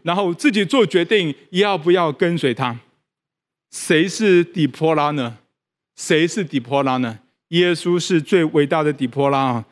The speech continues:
但是除了耶稣之外，还有就是凡有耶稣生命的人都可以做底波拉。比如说，在家里面做妈妈的，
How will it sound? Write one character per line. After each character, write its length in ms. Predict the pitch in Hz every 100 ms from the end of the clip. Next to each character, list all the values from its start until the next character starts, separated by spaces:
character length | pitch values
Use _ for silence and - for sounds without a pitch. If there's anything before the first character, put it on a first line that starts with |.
| _ _
但 160 | 190 190
是 100 | 196
除 200 | - 185
了 100 | 190
耶 160 | 196
稣 160 | 190 190
之 160 | - 185
外， 320 | 196 175 - - _
还 200 | 170 196
有 120 | 165
就 200 | 214 190
是 260 | 202 170 - _ _
凡 160 | 185 202
有 200 | 180 175
耶 180 | 214 220
稣 280 | 208 214 208
生 300 | - 269 269
命 180 | 269 233
的 80 |
人 300 | 190 165 190 - _ -
都 320 | 208 214 208
可 180 | - 180
以 100 | 151
做 280 | 170 165
底 160 | 143 127
波 180 | 113 131
拉。 180 | 127 123 _ _ _ _ _ _ _ -
比 80 |
如 140 | 202 247
说， 260 | 269 269 269 - _ _ _ _ _ _
在 160 | - 214
家 220 | - 220
里 80 | 208
面 160 | 180 190
做 180 | 214
妈 220 | 185 185 185
妈 180 | 175
的， 220 | 170 127